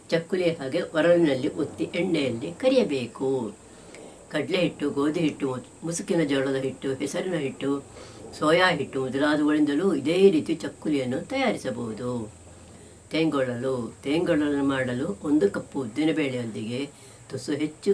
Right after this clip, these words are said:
ಎಂದರೆ ನಾಲ್ಕು ಇಲ್ಲವೇ ಐದು ಕಪ್ಪು ಬೆಳ್ತಿಗೆ ಅಕ್ಕ-, ಅಕ್ಕಿಯನ್ನು ಬಳಸಿಕೊಳ್ಳಬಹುದು. ಅಕ್ಕಿಯನ್ನು ಚಕ್ಕುಲಿ ಹಿಟ್ಟಿಗೆ ಬೇಕಾಗುವಂತೆ ತೊಳೆದು ಒಣಗಿಸಿ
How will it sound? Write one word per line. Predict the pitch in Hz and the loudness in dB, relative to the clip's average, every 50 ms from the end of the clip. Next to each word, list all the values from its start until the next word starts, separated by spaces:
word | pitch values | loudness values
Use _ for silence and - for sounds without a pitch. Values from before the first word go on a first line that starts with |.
| 196 - | 0 0
ಎಂದರೆ | 147 127 135 123 123 127 127 127 - - - - - - - 147 | -4 -4 -4 -4 -4 -4 -6 -8 -12 -16 -20 -20 -20 -14 -4 0
ನಾಲ್ಕು | 143 147 151 165 175 - - 180 170 - - 151 | 2 4 4 2 2 -2 -4 -4 -4 -4 -2 -2
ಇಲ್ಲವೇ | 135 135 135 131 127 131 127 123 127 - - 135 | 0 0 0 0 -2 -4 -6 -6 -6 -8 -4 0
ಐದು | 139 156 185 196 175 202 - | 2 2 4 6 6 6 6
ಕಪ್ಪು | - 127 - - - - 151 151 - - - - - - - - - - - - | 6 0 -4 -6 -6 -4 -4 -4 -4 -8 -16 -20 -20 -20 -20 -20 -20 -20 -14 -2
ಬೆಳ್ತಿಗೆ | - 160 165 165 - - 196 - 170 | 2 2 2 2 2 0 0 2 2
ಅಕ್ಕ-, | - - - - - - 254 - - - 165 | 0 0 -4 -4 -4 -2 -2 -2 -4 -6 -8
ಅಕ್ಕಿಯನ್ನು | 165 - - - - 196 185 - - - 156 151 190 240 | -10 -10 -12 -2 2 2 2 2 0 -2 -2 2 2 2
ಬಳಸಿಕೊಳ್ಳಬಹುದು. | 247 - - 165 196 208 - 254 - 202 160 135 123 - 139 143 123 127 117 117 123 127 120 113 117 117 - - - - - - - - - - - - - - - - | 0 0 2 4 4 4 4 2 0 0 0 0 -2 -2 -2 -2 -2 -2 -2 -2 -2 -2 -2 -4 -4 -6 -10 -14 -20 -20 -20 -20 -20 -20 -20 -20 -20 -20 -20 -20 -12 -8
ಅಕ್ಕಿಯನ್ನು | - 302 - - - - 139 127 117 123 151 196 196 | -8 -8 -8 -8 -6 -4 -2 -2 -2 -2 -2 -2 -2
ಚಕ್ಕುಲಿ | 165 147 - - - 208 202 | -4 -6 -4 2 4 6 6
ಹಿಟ್ಟಿಗೆ | 156 147 - - 147 135 131 | 6 4 0 -2 -4 -2 -2
ಬೇಕಾಗುವಂತೆ | 120 139 131 135 - 170 165 165 165 165 151 147 143 | -2 -2 -2 -2 0 -2 -2 0 0 0 0 -2 -4
ತೊಳೆದು | - - 120 120 123 110 113 120 120 | -6 -4 -4 -4 -4 -4 -4 -4 -4
ಒಣಗಿಸಿ | 131 120 127 151 165 151 - - - | -4 -2 0 0 -2 -2 -4 -6 -10